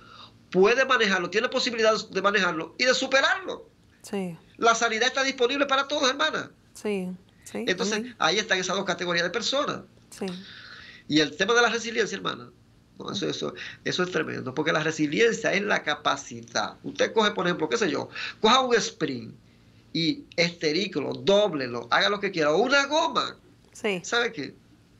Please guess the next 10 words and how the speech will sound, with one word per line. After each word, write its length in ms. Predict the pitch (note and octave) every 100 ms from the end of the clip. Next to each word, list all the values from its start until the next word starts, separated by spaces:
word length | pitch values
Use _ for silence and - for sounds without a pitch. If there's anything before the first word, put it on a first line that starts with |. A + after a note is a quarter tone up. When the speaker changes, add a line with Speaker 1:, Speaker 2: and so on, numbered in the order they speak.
| -
Speaker 1:
Vuelve 400 | C#3 D3 F3+ G3
otra 260 | G3 F#3+ F3
vez 280 | A#3+ - - _ _ -
a 60 | G3+
Speaker 2:
Así 160 | - G#3
Speaker 1:
su 60 | C#3+
Speaker 2:
es. 60 | -
Speaker 1:
posición 540 | D3 C#3 - D#3 D#3
normal. 520 | D#3+ D3+ C3+ - - -
Speaker 2:
Ujú. 560 | A3+ A#3 A#3 A#3+ E4